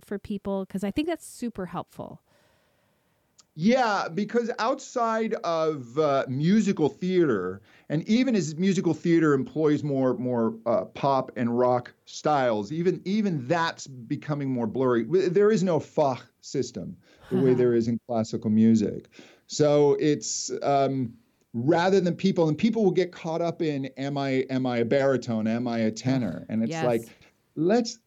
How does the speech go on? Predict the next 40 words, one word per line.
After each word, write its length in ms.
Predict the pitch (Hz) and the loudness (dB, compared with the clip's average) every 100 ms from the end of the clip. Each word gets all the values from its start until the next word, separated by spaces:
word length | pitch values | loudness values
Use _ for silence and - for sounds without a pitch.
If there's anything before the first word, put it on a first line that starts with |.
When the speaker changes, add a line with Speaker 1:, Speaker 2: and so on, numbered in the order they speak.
| 135 | -6
Speaker 2:
let's 340 | 151 226 226 | 0 2 0
just 380 | - 233 - - | -2 -2 -2 0
see 160 | 196 190 | 2 4
what 160 | 180 | 4
your 120 | 151 | 4
voice 280 | 135 143 135 | 2 2 2
can 180 | - 123 | 2 4
do. 320 | 156 143 - _ _ _ 190 | 4 2 -2 _ _ _ -4
Speaker 1:
Mm. 480 | 202 202 175 151 | -4 -4 -4 -2
Speaker 2:
We, 140 | 135 147 | 0 2
we 160 | 147 - | 2 2
don't, 220 | 185 185 - | 0 -2 -4
we 80 | 156 | -2
don't 280 | 185 208 180 | 2 2 2
have 240 | 175 175 | 0 -2
to 80 | 170 | -4
classify 640 | - 180 190 151 - 92 | 0 0 0 -6 -8 -10
it. 180 | - - _ 165 | -10 -18 _ -10
Speaker 1:
Mm-hmm. 320 | 143 180 151 | -6 -6 -2
Speaker 2:
You 80 | 139 | 0
know, 120 | 139 | 0
you're 180 | 135 180 | 2 2
not 180 | - - | 0 -6
having 340 | 165 170 175 | -4 0 0
to 120 | - 160 | 0 0
make 260 | 160 156 | 2 2
a 40 | 143 | 0
decision 760 | 135 - 247 156 139 107 - - - | -2 0 2 4 4 2 0 -10 -4
whether 220 | 151 156 156 | 2 4 4
you're 180 | 151 | 2
going 220 | 143 151 143 | 2 0 0
to 80 | 135 | -2
sing 280 | 156 135 131 | 0 2 4
Mozart 460 | 147 147 147 131 | 4 4 2 2
or 60 | 113 | 2
Wagner. 520 | 120 120 113 87 - _ | 2 2 0 -4 -8 _
Speaker 1:
<laughs> 680 | 185 196 - - - 226 - | -8 -8 -10 -12 -8 -8 -8
Right. 400 | 196 175 - - _ - - _ _ _ _ | -10 -10 -14 -20 _ -20 -20 _ _ _ _
Speaker 2:
So, 560 | - 208 196 190 185 170 | -6 2 4 6 4 4
um, 460 | 175 175 165 165 | 2 2 2 -2